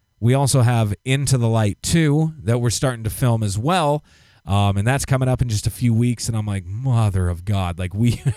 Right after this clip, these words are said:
<laughs> two films simultaneously. The other one is kind of like a hurry up and wait type of situation. Uh, so we'll see. But yeah. Um, yeah, get as much done as physically possible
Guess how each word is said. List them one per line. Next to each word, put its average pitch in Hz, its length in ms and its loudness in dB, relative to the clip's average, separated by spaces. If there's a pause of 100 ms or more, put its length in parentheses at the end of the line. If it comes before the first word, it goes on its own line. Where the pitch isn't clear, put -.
(180)
<laughs> - 340 -20
two 208 200 2
films 170 380 0
simultaneously. 120 880 0
The 113 160 2
other 139 140 2
one 131 220 0
is 107 140 -4
kind 117 180 -2
of 110 80 -4
like 113 120 -2
a 104 60 -4
hurry 117 300 -2
up 113 120 -2
and 104 120 -2
wait 104 240 -2
type 110 240 -4
of 98 80 -6
situation. 104 720 -4 (420)
Uh, 82 180 -4
so 95 120 -6
we'll 98 160 0
see. - 320 -4 (680)
But 92 140 -2
yeah. 98 360 0 (380)
Um, 90 560 -2 (460)
yeah, 101 160 -4 (120)
get 120 100 2
as 110 100 2
much 147 280 0
done 165 180 0
as 135 80 -2
physically 120 420 0
possible 131 560 2